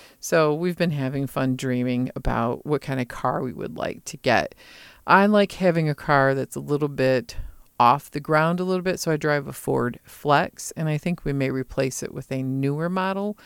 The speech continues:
Ford Flex. They're ugly cars, but on the inside, they're big, and I like the option of having three rows of seats because you can put the third row down, have a lot of room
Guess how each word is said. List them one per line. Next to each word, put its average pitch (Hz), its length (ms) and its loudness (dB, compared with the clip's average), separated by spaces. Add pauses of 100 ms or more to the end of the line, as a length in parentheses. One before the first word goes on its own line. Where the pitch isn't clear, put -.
(340)
Ford 196 500 0
Flex. - 600 -4 (360)
They're 156 280 2 (120)
ugly 160 360 2
cars, 127 640 0
but 160 240 2
on 160 100 2
the 165 160 -2
inside, 147 640 0
they're 143 160 4
big, 180 480 0 (100)
and 151 140 -4
I 156 80 2
like 185 420 2
the 180 300 -2
option 156 420 2
of 139 100 -4
having 135 540 -2 (380)
three 180 240 4
rows 147 360 2
of 117 80 -10
seats - 460 -4
because 151 340 -6
you 147 60 -6
can 139 200 -4
put - 460 10
the 147 280 -2
third 170 580 0
row 139 180 2
down, 135 540 0 (1500)
have 208 220 0
a 220 60 -2
lot 175 280 2
of 147 160 -4
room 151 600 -2